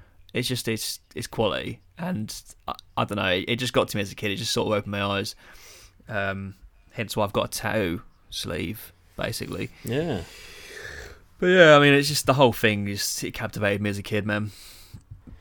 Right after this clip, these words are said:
Speaker 1: Was, so you said
Speaker 2: Yeah.
Speaker 1: Egypt you liked?
Speaker 2: Yeah, I was just really into, like, the whole.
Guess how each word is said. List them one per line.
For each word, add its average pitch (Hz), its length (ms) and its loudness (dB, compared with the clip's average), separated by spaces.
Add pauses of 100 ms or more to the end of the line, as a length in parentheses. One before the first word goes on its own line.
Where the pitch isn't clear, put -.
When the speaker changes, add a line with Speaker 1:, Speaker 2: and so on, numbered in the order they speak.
(100)
Speaker 1:
Was, 135 120 4 (160)
so - 120 4
you 127 140 8
said 131 160 6
Speaker 2:
Yeah. 123 60 8
Speaker 1:
Egypt - 380 0
you - 40 -8
liked? - 320 -6 (560)
Speaker 2:
Yeah, 254 240 0
I 233 40 6
was 220 160 4
just 196 140 2
really 151 280 4
into, 131 280 0
like, 113 180 0
the 117 80 -4
whole. 117 460 0